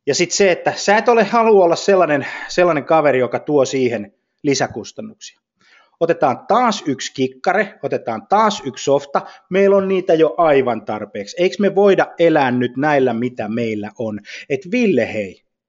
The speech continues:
palataan parin päivän päästä, tai kuukauden, tai ensi vuonna, tai ensi budjettijaksolla, mut voisit sä tehdä sun duunis nyt kunnolla? Tää on se, mitä se pomo ajattelee,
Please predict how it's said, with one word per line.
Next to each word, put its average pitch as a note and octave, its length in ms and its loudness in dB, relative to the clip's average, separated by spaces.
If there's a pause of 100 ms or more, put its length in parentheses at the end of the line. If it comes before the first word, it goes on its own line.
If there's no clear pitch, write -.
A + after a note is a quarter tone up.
(160)
palataan G#3 480 2
parin A#2+ 340 0
päivän - 380 -16
päästä, - 240 -20
tai D#3 140 0
kuukauden, G#2+ 600 0
tai E3+ 260 2
ensi D3 220 -2
vuonna, G#2 240 -10
tai D3+ 180 -2
ensi F#3+ 200 -2
budjettijaksolla, G#2+ 840 -6 (260)
mut C3 140 -12
voisit C4 280 2
sä E3+ 100 -2
tehdä D#3+ 220 0
sun B2+ 300 -6
duunis C#3+ 420 4
nyt G#2 140 -16
kunnolla? G2 500 -12 (260)
Tää A3 120 2
on A#3 60 2
se, F#3 100 0
mitä D#3 180 -2
se C3+ 60 -6
pomo C3 360 0
ajattelee, - 540 -14